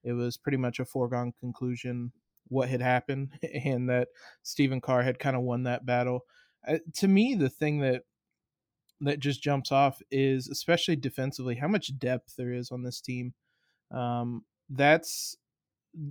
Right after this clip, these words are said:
kinda looking back into, um, early in Tom Allen's time, the, I thought that was a big thing that often separated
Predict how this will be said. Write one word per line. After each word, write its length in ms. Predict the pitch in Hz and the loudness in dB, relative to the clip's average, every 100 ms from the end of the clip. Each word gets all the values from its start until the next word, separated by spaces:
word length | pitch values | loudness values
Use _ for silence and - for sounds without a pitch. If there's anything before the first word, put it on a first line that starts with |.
| - - | -14 -4
kinda 220 | - 175 | 4 6
looking 400 | 156 156 156 151 | 6 4 4 2
back 340 | 139 135 135 - | 8 8 8 4
into, 680 | 139 135 139 135 131 131 - _ _ _ _ - | -4 -4 0 0 0 -2 -6 _ _ _ _ -10
um, 280 | 120 123 - | -6 -6 -2
early 320 | 131 147 143 | 2 4 4
in 140 | 135 135 | 2 0
Tom 280 | - 139 | 2 2
Allen's 420 | 131 131 131 131 - | 2 0 -2 -4 -4
time, 540 | 139 131 131 127 131 _ - - | -2 0 0 -2 -4 _ -20 -18
the, 560 | 139 135 135 135 131 131 _ _ _ _ _ _ | -4 0 2 2 0 -4 _ _ _ _ _ _
I 120 | 151 | 0
thought 240 | 156 196 147 | 6 6 8
that 160 | 156 | 8
was 140 | 156 147 | 8 2
a 40 | |
big 240 | 143 147 147 | 4 4 4
thing 240 | 147 139 | 0 2
that 100 | 131 | 4
often 380 | 131 127 147 135 | 4 4 0 -4
separated 720 | - - - 131 127 127 123 | 0 -2 2 0 2 0 -2